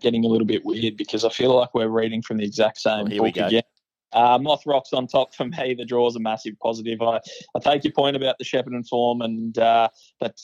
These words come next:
Speaker 1: I think he can win this one from the inside.
Speaker 2: Spring Casper I've taken in race number, uh, ten. I've gone with the red on top. I just think five starts ago, jumped from box number three, went thirty oh six, getting beat by Hot Scotch. I, I think if, if he can run thirty oh six again, he'll win this race.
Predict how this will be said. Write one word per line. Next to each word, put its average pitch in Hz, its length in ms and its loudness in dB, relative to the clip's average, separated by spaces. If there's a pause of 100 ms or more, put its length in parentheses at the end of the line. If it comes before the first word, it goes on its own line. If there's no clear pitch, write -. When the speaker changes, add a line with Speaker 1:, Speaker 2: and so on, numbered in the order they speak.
(140)
Speaker 1:
I 127 60 0
think 127 220 -8
he 113 100 -8
can 113 100 -2
win 110 140 -2
this 107 160 -6
one 101 160 -2
from 104 120 -6
the 95 60 -6
inside. 101 320 0 (400)
Speaker 2:
Spring 123 380 -6
Casper 123 480 -2
I've 110 180 0
taken 113 400 -4
in 104 140 -6
race 107 280 -2
number, 101 440 -2 (320)
uh, 95 260 -10
ten. 107 480 -6
I've 104 140 -10
gone 104 180 -4
with 101 140 -10
the 101 100 -6
red 104 180 -2
on 101 140 -4
top. 101 240 -4
I 107 80 -2
just 123 220 -8
think 135 200 -8
five 123 360 0
starts 110 400 -4
ago, 104 420 -2 (500)
jumped - 280 -4
from 127 140 -8
box 120 260 -4
number 110 220 -2
three, 107 300 -2
went 104 220 -8
thirty 113 380 -2
oh 107 100 2
six, - 380 -6
getting 104 260 -6
beat 104 240 -6
by 104 160 -4
Hot 104 260 -6
Scotch. - 420 -6
I, 117 120 0
I 113 140 -4
think 139 320 -8
if, 127 420 -14
if 127 80 -8
he 117 80 -6
can 117 180 -4
run 135 200 -4
thirty 139 320 -2
oh 117 80 2
six - 420 -6
again, 104 260 -6
he'll 101 140 -6
win 104 160 -6
this 98 200 -10
race. 92 400 -8